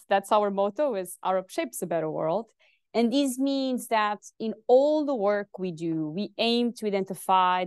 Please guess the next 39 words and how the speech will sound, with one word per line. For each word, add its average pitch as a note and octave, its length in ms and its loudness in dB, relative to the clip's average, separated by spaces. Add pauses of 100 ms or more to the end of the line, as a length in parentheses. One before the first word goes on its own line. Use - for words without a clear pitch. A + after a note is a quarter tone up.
the F3+ 60 -8
balance E3+ 680 -2
between G3 640 -2
the F3+ 80 -2
needs G3 680 -2
of F3+ 220 -2
a F#3 60 -6
growing F#3+ 600 -4
world C4 380 -2
population C#4 680 -4 (340)
and G#3+ 140 0
the G#3+ 40 -2
finite A#3 360 -2
capacity F#3 920 -2
of E3 220 -4
our D#3+ 320 2 (100)
planet. D3+ 480 -8 (640)
Uh, A3 300 8
as A#3+ 160 6
a D4 80 8
leader D4 400 2
for G#3+ 200 -2
cities - 380 -8
planning G#3 340 4
and F3+ 120 2
design F#3 560 2
in E3 280 -6
East - 200 -6
Americas, F3+ 760 -6
I F#3+ 300 4
personally A3 480 -2
am F3+ 340 -2
responsible F3 760 -4
for E3 160 -2
bridging G3 760 0
sustainable F3 920 -2
and G3+ 220 -2
resilient F#3 600 0
places E4 600 -6